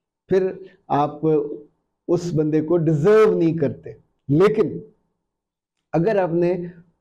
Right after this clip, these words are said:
पुरखुलूस और मुखलिसाना रिश्ता बनाया था, तो फिर इतना याद रखिएगा कि अब दोनों के रिश्ते के बीच में जो रिस्क आना है, वो आपके बख्त का आना है। अल्लाह उसको भी भूखा नहीं मारेगा, पर रिस्क,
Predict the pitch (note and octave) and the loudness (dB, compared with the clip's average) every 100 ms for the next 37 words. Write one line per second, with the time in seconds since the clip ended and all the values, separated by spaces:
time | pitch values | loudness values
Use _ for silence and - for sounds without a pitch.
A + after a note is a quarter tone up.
0 | - G3+ A3 - E3+ E3 F#3 G#3+ G#3+ G3 | 0 2 2 0 0 2 2 0 0 -2
1 | D#3+ D3 D#3+ E3 E3+ D#3+ D#3+ E3 G3+ E3+ | -2 0 -2 0 0 0 0 0 0 0
2 | D#3 D#3 C#3+ C3+ C3 D3 D3+ B2 B2+ _ | -2 -4 -4 -4 -2 -2 -2 -6 -10 _
3 | _ _ _ _ E3+ F3 F#3 F3+ F3 G3 | _ _ _ _ -4 -2 -2 -4 -2 -2
4 | G3 D3+ C3+ C3 C3+ - D3 B2+ C3 C3+ | 0 0 -2 -2 -4 0 -2 0 -2 -4
5 | - _ _ _ _ _ _ _ _ - | -8 _ _ _ _ _ _ _ _ 0
6 | D#3 D#3 D3+ D3+ D3+ - _ _ _ D3+ | 2 4 2 2 -2 -8 _ _ _ -4
7 | D3 C#3 D#3 F3+ G#3 - D#3 C#3 - D3 | -2 0 0 2 0 0 -2 -2 -2 -2
8 | C#3+ C3+ A#2+ E3 E3+ D#3+ D3 D3 C3 E3+ | 0 -2 0 -2 0 -2 0 0 0 0
9 | A#3+ - F#3 C#3+ D3 D3 G3 E3 - D3 | 0 -2 -4 -2 0 0 0 -2 -2 -2
10 | C3+ - - B2+ - - _ _ _ _ | -4 -6 -8 -8 -8 -20 _ _ _ _
11 | _ _ _ _ - D3 E3+ F#3 E3+ F3 | _ _ _ _ -4 0 2 2 0 0
12 | E3+ A3 A3 A#3 A#3 A3+ A3 D#3+ C#3+ C#3 | 0 2 0 0 0 0 -2 0 0 0
13 | D3+ A3 - _ _ _ - G3 D#3 G3+ | 0 -2 -8 _ _ _ -2 0 2 0
14 | B3 - | -2 -6